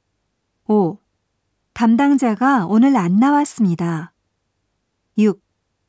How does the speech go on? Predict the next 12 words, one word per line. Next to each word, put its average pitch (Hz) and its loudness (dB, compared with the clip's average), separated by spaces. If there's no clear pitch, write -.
오늘은 240 2
퇴근했습니다. 220 -2
칠. 214 -2
지금 294 -2
통화 359 -2
중입니다. 190 -2
팔. 208 -4
잠시 233 -2
후에 233 0
다시 208 -4
한번 277 2
걸어주십시오. 214 -4